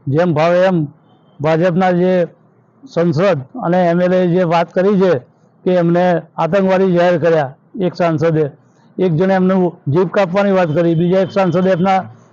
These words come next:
દાઢીમાં જેવો એમનો હાલ થશે આવું કહીને જે ધમકીભરી વાતો કરી છે એના વિરોધમાં અમે આજે આવેદનપત્ર આપ્યું છે.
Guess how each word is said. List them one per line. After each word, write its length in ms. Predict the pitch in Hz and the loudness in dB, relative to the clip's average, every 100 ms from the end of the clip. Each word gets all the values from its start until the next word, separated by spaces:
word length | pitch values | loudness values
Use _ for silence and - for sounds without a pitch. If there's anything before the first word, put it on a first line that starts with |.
| - | -2
દાઢીમાં 460 | 170 180 208 214 | 0 0 0 2
જેવો 160 | 202 208 | 2 2
એમનો 200 | 202 208 | 2 2
હાલ 220 | 175 185 | 2 0
થશે 340 | 175 190 180 208 156 - - - | 0 0 2 0 -2 -8 -20 -6
આવું 280 | 156 185 190 | 0 0 0
કહીને 420 | 202 220 220 202 | 2 2 2 2
જે 220 | 190 208 196 - - - 160 | 2 2 0 -4 -20 -12 -2
ધમકીભરી 540 | 170 175 202 190 208 | 0 2 0 2 2
વાતો 300 | 196 180 208 | 2 2 0
કરી 300 | 180 202 226 | 0 0 2
છે 120 | 196 156 - - - - 185 | 2 0 -4 -14 -14 -4 0
એના 140 | 202 | 2
વિરોધમાં 480 | 190 185 202 214 208 | 2 2 2 2 2
અમે 120 | 196 | 2
આજે 180 | 185 190 | 2 2
આવેદનપત્ર 540 | 175 175 180 170 156 | 2 2 0 -2 0
આપ્યું 300 | 170 156 151 | 0 0 -2
છે. 120 | 123 | -2